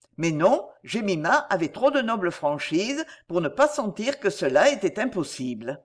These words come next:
Quoi que Ruth eût pu faire autrefois, maintenant elle était pure et vertueuse, elle avait droit au respect. Jemima n'était pas décidée à garder toujours le secret.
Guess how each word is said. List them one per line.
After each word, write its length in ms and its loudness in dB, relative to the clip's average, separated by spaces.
Quoi 160 8
que 120 2
Ruth 340 0
eût 100 -4
pu 140 -4
faire 240 4
autrefois, 640 0
maintenant 680 0
elle 100 8
était 220 2
pure 300 -4
et 60 2
vertueuse, 760 0
elle 100 4
avait 220 2
droit 280 0
au 120 0
respect. 600 -4
Jemima 560 -2
n'était 260 0
pas 180 0
décidée 500 -2
à 80 10
garder 320 2
toujours 400 -6
le 100 0
secret. 580 -4